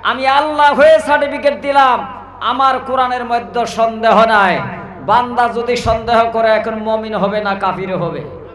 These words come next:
জোরে বলুন কি হবে? কাফির হয়ে যাবে। তবে বাবাজিরা আমি আয়াত তেলাওয়াত করছি পূর্বে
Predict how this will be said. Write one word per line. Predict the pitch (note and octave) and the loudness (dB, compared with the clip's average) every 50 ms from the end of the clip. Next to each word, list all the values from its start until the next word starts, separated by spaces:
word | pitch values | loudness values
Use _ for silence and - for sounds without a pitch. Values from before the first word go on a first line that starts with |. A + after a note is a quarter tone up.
| - - - - - - - - - - - - - - | -20 -20 -20 -20 -20 -20 -20 -20 -20 -20 -20 -20 -10 -6
জোরে | D#3+ F3 G3 G3+ | -2 0 0 2
বলুন | G3+ G#3+ A3 A#3 A#3 A3+ G#3+ G3 | 2 2 2 2 2 0 -2 -4
কি | G#3+ A#3+ B3 | 0 0 2
হবে? | A3+ A#3 A3 - F#3+ - - - - - - - - - - - - - - - - | 2 2 0 0 -2 -4 -4 -8 -12 -12 -14 -14 -14 -14 -14 -16 -16 -16 -16 -16 -6
কাফির | - D#3 E3 E3+ G3 A3 A3 A3+ G#3 | -4 -4 -2 -2 -4 -4 -4 -4 -4
হয়ে | F#3+ G3 F#3+ F3+ E3+ | -4 -4 -4 -4 -6
যাবে। | D3 D#3 C#3+ C#3 C3+ - | -8 -12 -14 -14 -16 -16
তবে | D3 E3+ F#3+ G3+ | -14 -14 -12 -8
বাবাজিরা | G#3 A3+ A3+ A#3 A#3+ A#3 F#3 A3+ A#3+ A3+ G3 E3+ C#3 - - - - - - - - | -4 -2 -2 -2 -2 -2 -4 -4 -2 -2 -2 -2 -4 -8 -12 -16 -18 -18 -20 -16 -12
আমি | F#3 F#3 G#3+ A#3 | -10 -8 -4 -2
আয়াত | A#3 A#3 A#3+ A#3+ B3+ C#4 C#4 C#4 - | -2 0 0 0 0 0 0 -2 -4
তেলাওয়াত | C4+ B3+ C4 B3+ B3+ B3 A#3+ B3 | -4 -4 -2 -2 -2 -4 -4 -6
করছি | B3 A#3+ - - A#3+ A#3 | -8 -10 -8 -8 -10 -10
পূর্বে | A#3 A#3+ B3 A#3+ A3+ A#3 A#3 G#3+ F3 | -8 -6 -6 -6 -4 -4 -4 -4 -6